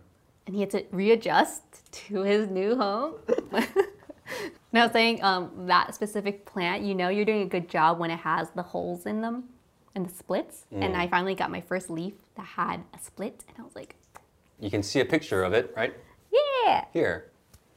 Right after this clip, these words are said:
Speaker 1: I'm so
Speaker 2: Um,
Speaker 1: proud.
Speaker 2: What's his name?
Speaker 1: Um, his name's Leo.
Speaker 2: Leo. Any inspiration?
Speaker 1: Nope.
Speaker 2: You can get, you know, you should get, you should get another plant, a rose.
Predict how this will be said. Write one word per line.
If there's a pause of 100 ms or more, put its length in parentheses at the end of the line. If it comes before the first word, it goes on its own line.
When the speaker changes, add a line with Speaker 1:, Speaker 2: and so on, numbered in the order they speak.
(120)
Speaker 1:
I'm
so
Speaker 2:
Um,
Speaker 1:
proud. (120)
Speaker 2:
What's
his
name? (680)
Speaker 1:
Um,
his
name's
Leo. (400)
Speaker 2:
Leo. (520)
Any
inspiration? (180)
Speaker 1:
Nope. (340)
Speaker 2:
You
can
get,
you
know,
you
should
get,
you
should
get
another
plant, (840)
a
rose.